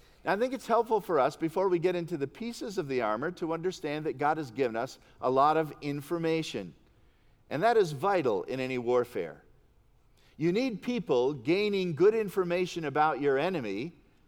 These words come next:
the reconnaissance, before the actual battle takes place. You need to learn as much about your foe as you possibly can before the battle begins.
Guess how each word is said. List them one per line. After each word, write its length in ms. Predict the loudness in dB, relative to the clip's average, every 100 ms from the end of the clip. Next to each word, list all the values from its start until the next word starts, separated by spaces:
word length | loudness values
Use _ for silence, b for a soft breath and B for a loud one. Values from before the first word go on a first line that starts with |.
| -6
the 140 | -2
reconnaissance, 1120 | -2 -2 0 0 -2 -2 -2 -2 -6 -14 -20 -20 b b -4
before 540 | -2 0 4 6 6
the 140 | 6 4
actual 360 | 4 2 -2
battle 380 | 0 0 0 -2
takes 320 | -6 -6 -8
place. 640 | -8 -2 -2 -2 -8 -20 -20 _ b b b
You 80 | -4
need 180 | -2 4
to 80 | 6
learn 360 | 6 4 2
as 260 | 0 -2 -2
much 260 | -2 -2 -2
about 320 | 2 2 2
your 100 | -2
foe 560 | 0 2 4 4 2 -4 B B
as 160 | 0
you 80 | -2
possibly 600 | -2 2 2 0 -4 -4
can 640 | -4 -4 -2 -2 -4 -10 -12 b b b
before 400 | 0 4 6 6
the 100 | 2
battle 400 | 0 -2 0 -4
begins. 840 | -4 -4 -2 -2 -2 -4 -8 -16